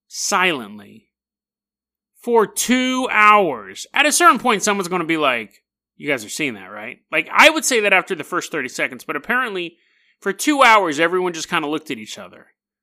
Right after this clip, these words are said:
And then after two hours, the tumor, <laughs> the tumor seal nodded to the men and jumped into the pit.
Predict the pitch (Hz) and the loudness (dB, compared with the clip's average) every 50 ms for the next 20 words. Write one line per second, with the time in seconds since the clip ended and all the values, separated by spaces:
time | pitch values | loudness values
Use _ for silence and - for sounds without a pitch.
0 | _ _ _ _ _ _ _ _ _ _ _ _ - 185 190 196 202 202 226 254 | _ _ _ _ _ _ _ _ _ _ _ _ -6 -2 0 4 6 6 6 4
1 | 247 285 262 208 - 233 214 190 160 147 139 135 139 143 139 - - 165 143 - | 4 0 -6 -4 -2 0 4 4 4 4 4 2 0 -4 -4 -6 -8 -8 -8 -6
2 | - 196 190 196 196 202 202 202 196 190 185 - 214 208 - - 254 262 262 269 | -6 -6 -4 -4 -2 -2 0 0 -2 -2 -2 -2 -2 0 2 2 0 0 0 -2
3 | 240 - - - 214 208 202 196 180 151 139 135 139 143 147 160 175 190 202 196 | -2 -2 -2 -2 0 2 2 2 2 0 0 4 6 8 8 8 8 6 2 -4
4 | 196 - 220 202 196 175 165 165 170 175 185 202 - - 220 - 175 151 131 127 | -4 -6 -6 -6 -4 -4 -2 -2 -2 -2 -4 -6 -4 -2 -2 -2 -2 -4 -4 0
5 | 156 165 170 175 156 - - 175 175 160 - - - 240 - - 185 - _ - | 2 2 2 0 -4 -14 -12 -12 -12 -12 -12 -12 -14 -14 -16 -18 -20 -20 _ -20
6 | - | -20